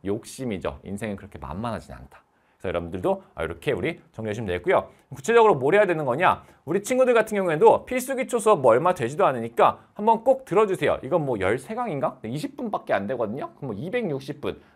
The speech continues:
여러분들 어차피 이 배 속으로 듣잖아요. 사실 제 강의는 이 배 속까지는 제가 듣기로 무리고 일 점 오 배 속 하면 금방이니까 <laughs> 쭉 한번 들어주세요. 그 다음에 우리 친구들은 이제 겨울방학에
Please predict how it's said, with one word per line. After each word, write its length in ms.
여러분들 320
어차피 420
이 60
배 120
속으로 300
듣잖아요. 440
사실 200
제 140
강의는 320
이 140
배 100
속까지는 400
제가 220
듣기로 280
무리고 560
일 240
점 180
오 120
배 100
속 280
하면 240
금방이니까 760
<laughs> 180
쭉 200
한번 200
들어주세요. 500
그 100
다음에 500
우리 160
친구들은 480
이제 100
겨울방학에 840